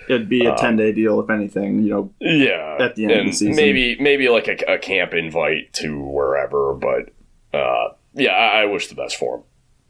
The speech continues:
Speaker 1: Mm-hmm. And hopefully, you know, throughout this deal, he can stay healthy as well.
Speaker 2: Yeah.
Speaker 1: Um, maybe, I mean, obviously the N B L is still a very, very good, very competitive league. Um, but even if it's, if it's a little bit less wear and tear than an N B A schedule would give him, you know, that
Speaker 2: Are
Speaker 1: anything I think would be good.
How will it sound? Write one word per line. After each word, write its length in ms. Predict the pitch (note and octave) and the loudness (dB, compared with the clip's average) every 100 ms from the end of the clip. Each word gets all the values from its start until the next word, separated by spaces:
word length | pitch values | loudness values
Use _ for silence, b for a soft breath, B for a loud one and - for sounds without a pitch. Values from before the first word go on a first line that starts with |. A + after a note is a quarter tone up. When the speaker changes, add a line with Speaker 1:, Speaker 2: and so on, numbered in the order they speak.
| _ - | _ -4
Speaker 1:
Mm-hmm. 480 | C3 G#2+ G#2 - C#3+ | 0 0 -2 -2 -2
And 80 | D#3 | 2
hopefully, 360 | F3+ E3 D3+ | 2 2 2
you 80 | B2+ | 2
know, 120 | B2+ | 0
throughout 300 | A#2 B2 A#2+ | 2 0 0
this 140 | A#2 A2 | -2 -2
deal, 200 | A#2 A2 | 0 0
he 80 | |
can 140 | A2 G#2+ | 0 -2
stay 240 | - G#2 | 0 0
healthy 320 | G#2 G2+ G#2 | 0 -2 0
as 140 | G2+ G2+ | -2 0
well. 400 | G#2 G2+ G#2+ b b b b _ | 0 0 -2 b b b b _
Speaker 2:
Yeah. 180 | - G#2 | 0 2
Speaker 1:
Um, 300 | G#2 - - | 0 -6 -8
maybe, 320 | C#3+ C#3+ C#3 C#3 | 0 0 2 2
I 60 | |
mean, 100 | C#3+ | 2
obviously 320 | C#3+ C#3 C#3 | 2 2 0
the 120 | B2+ C#3+ | 0 0
N 120 | C3+ | 2
B 120 | B2 | 2
L 180 | A#2+ A2 | 2 2
is 100 | A2 | 0
still 220 | B2 G#2+ | 0 0
a 100 | G#2 | 0
very, 260 | B2 A#2 A2 | 2 2 2
very 240 | G#2+ G#2 | 0 0
good, 240 | A2+ A2 | 0 0
very 220 | A2+ A2+ G#2+ | 2 0 0
competitive 520 | G#2+ A2 G#2 G#2 G2 | -4 -2 0 0 0
league. 380 | G#2+ G#2+ G#2+ b b b b _ | 0 0 -2 b b b b _
Um, 200 | A2+ G#2+ | 0 0
but 140 | A#2 B2+ | 2 0
even 220 | A#2+ B2 | 0 0
if 100 | B2 | -2
it's, 160 | B2 | -2
if 140 | D3 D3 | 0 0
it's 280 | D3+ - - _ | -2 -6 -16 _
a 40 | C3 | -2
little 360 | B2 C#3 C3+ | 2 2 2
bit 140 | A#2 A2+ | 2 0
less 220 | A2 G#2+ | -2 0
wear 220 | A#2 G#2+ | 0 0
and 100 | G#2+ | 0
tear 220 | A2 G#2+ | 2 0
than 120 | G#2 G#2 | 0 0
an 80 | |
N 120 | G#2+ G2 | 0 0
B 120 | G2+ | 0
A 80 | G2+ | 0
schedule 360 | - G2+ G2+ | 0 0 0
would 160 | G2+ G2+ | 0 0
give 160 | G2+ | -2
him, 160 | G2 G2+ | 0 -2
you 80 | G2+ | 0
know, 120 | G2+ | 4
that 160 | - D#3 | 4 4
Speaker 2:
Are 60 | |
Speaker 1:
anything 380 | C3 B2 A#2 A2+ | 2 0 0 0
I 80 | A2 | 0
think 180 | A2 G#2+ | -2 -2
would 100 | G2 | -2
be 120 | G#2 | 0
good. 340 | G2+ G2 A2 | 0 0 -4